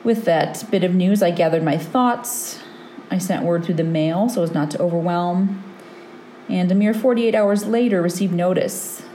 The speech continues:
that he had passed away. And that was hard news to hear on many levels.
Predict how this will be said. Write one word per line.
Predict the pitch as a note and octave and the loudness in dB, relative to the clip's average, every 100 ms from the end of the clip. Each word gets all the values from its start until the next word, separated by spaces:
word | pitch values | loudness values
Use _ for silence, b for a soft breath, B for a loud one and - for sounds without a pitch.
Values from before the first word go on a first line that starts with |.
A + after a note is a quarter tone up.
| - | -6
that | F3 | -4
he | E3+ | -2
had | E3 | -2
passed | D#3 E3 E3+ - | -2 -2 -2 -2
away. | E3+ G3+ - - - - - - - - - - - - - - - - | 0 0 -2 -10 -14 -20 -20 -20 -20 -20 -20 -20 -20 -20 -20 -20 -20 -8
And | F#3 | -2
that | G3+ | 0
was | A3 | 0
hard | A3+ G3+ F3 | 2 2 2
news | F#3 F#3 | 0 -2
to | F3+ | -4
hear | - C4+ A3 D3 D#3+ B B B B B - - - | -2 0 2 0 -2 B B B B B -20 -14 -2
on | F#3+ | 2
many | F#3 G#3+ | 4 4
levels. | E3 B2 F#2+ - - - | 2 0 -2 -4 -8 -12